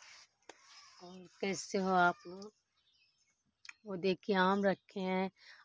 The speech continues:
आम का गलका खाएं आप लोग, गलका गुड़ का जो बनता है। और देखिए अभी सब लोग सो रहे हैं। वो बारिश बहुत ज़्यादा कल हुई ना,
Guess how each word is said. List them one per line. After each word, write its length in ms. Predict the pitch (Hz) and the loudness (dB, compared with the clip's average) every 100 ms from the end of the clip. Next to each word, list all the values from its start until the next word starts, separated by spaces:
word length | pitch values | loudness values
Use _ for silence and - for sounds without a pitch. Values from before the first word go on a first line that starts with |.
| _ | _
आम 280 | 190 196 202 | 4 6 6
का 300 | - 208 202 - _ 196 185 | 4 6 6 4 _ -14 -2
गलका 340 | 202 190 - 220 | 0 0 4 4
खाएं 380 | - 196 208 208 | 4 6 8 8
आप 260 | 190 - | 6 4
लोग, 220 | 196 180 | -8 -6
गलका 400 | 175 180 - 190 | -4 -6 -4 -4
गुड़ 320 | 185 160 190 185 | -4 -4 -4 -4
का 180 | 202 | -4
जो 160 | 175 185 | -2 -2
बनता 380 | 180 175 - 185 | -2 -4 -6 -8
है। 320 | 175 180 226 _ - - - - _ _ _ - | -8 -10 -14 _ -20 -20 -20 -20 _ _ _ -12
और 120 | 180 | -8
देखिए 380 | 170 175 - 190 | -6 -6 -2 0
अभी 180 | 180 185 | 0 0
सब 200 | 202 170 | -4 -8
लोग 240 | 175 185 - | -8 -8 -8
सो 360 | - 165 180 | -10 -8 -4
रहे 240 | 185 180 175 | -4 -4 -6
हैं। 240 | 180 226 _ _ _ _ _ _ _ _ _ _ _ _ _ _ _ _ _ _ _ _ _ - | -10 -12 _ _ _ _ _ _ _ _ _ _ _ _ _ _ _ _ _ _ _ _ _ -10
वो 60 | |
बारिश 360 | 175 185 185 185 | 2 4 4 -2
बहुत 320 | 185 175 196 | -6 0 0
ज़्यादा 340 | 185 185 175 185 - | 4 4 6 2 2
कल 180 | 185 180 | 2 2
हुई 220 | 175 175 | 2 2
ना, 260 | 190 294 | 6 8